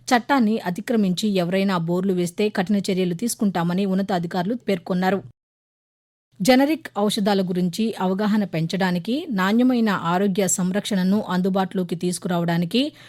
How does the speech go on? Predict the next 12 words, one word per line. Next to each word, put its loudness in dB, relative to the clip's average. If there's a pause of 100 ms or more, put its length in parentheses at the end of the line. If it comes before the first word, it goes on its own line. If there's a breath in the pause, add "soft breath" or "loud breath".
(180 loud breath)
మార్చి 2
మొదటి -2
వారాన్ని 0
కేంద్ర 0
ప్రభుత్వం -2 (300 soft breath)
జన్ 6
ఔషధి 2
సప్తాహ్గా 0
నిర్వహిస్తోంది. 0 (200)
ఈ 4
వారోత్సవాలలో 0
భాగంగా 0